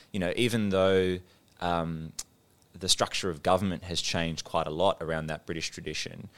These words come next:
secret services still are first and foremost answerable to,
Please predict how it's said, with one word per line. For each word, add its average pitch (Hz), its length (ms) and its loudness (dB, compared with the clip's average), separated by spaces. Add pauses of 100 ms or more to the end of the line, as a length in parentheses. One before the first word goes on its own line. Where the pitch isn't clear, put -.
(240)
secret - 340 4
services 90 920 4
still 104 460 4
are 87 200 6
first 90 340 0
and 90 100 -4
foremost 87 460 -4
answerable 87 520 -2
to, 82 400 -2